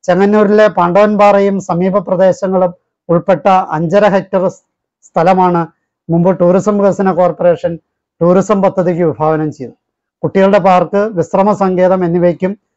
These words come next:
പദ്ധതിയിട്ടെങ്കിലും തുടർ നടപടികളൊന്നും ഉണ്ടായില്ല. ഇതിനിടെ പാണ്ഡവൻപാറയും സമീപത്തെ മലനിരകളും ക്വാറി മാഫിയയെ ആകർഷിക്കുകയുണ്ടായി.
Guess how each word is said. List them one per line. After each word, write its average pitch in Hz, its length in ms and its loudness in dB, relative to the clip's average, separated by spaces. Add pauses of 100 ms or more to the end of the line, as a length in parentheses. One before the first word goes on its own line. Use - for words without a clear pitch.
(220)
പദ്ധതിയിട്ടെങ്കിലും 180 840 0 (120)
തുടർ 185 240 2
നടപടികളൊന്നും 175 920 0
ഉണ്ടായില്ല. 147 380 -4 (880)
ഇതിനിടെ 196 460 2 (360)
പാണ്ഡവൻപാറയും 196 840 2
സമീപത്തെ 185 520 0
മലനിരകളും 180 680 0 (440)
ക്വാറി 175 300 2
മാഫിയയെ 190 1160 0
ആകർഷിക്കുകയുണ്ടായി. 170 1000 0